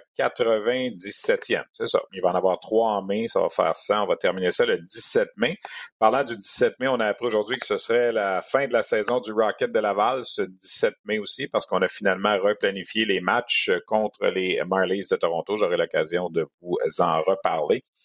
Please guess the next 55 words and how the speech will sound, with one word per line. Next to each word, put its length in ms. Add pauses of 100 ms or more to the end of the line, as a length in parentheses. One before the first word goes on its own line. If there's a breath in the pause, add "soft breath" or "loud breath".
(480 loud breath)
On 60
a 80
beaucoup 220
de 40
choses, 320
comme 160
c'est 160
le 60
cas 180
chaque 240
semaine. 460
On 80
va 100
parler 360
un 40
petit 140
peu 100
plus 180
tard 300
et 60
je 120
vous 120
invite 240
à 40
demeurer 400
des 200
nôtres 320
avec... 240 (160)
Euh, 240 (520)
probablement 440
l'espoir 400
numéro 400
un 140
au 160
monde 380
pour 100
la 100
séance 300
de 80
sélection 540
de 100
deux 240
mille 180
vingt-deux, 460
Shane 400
Wright, 340 (120)
l'attaquant 520
des 120
Frontenacs 580
de 60
Kingston, 680
qui 120
va 100
être 180
le 80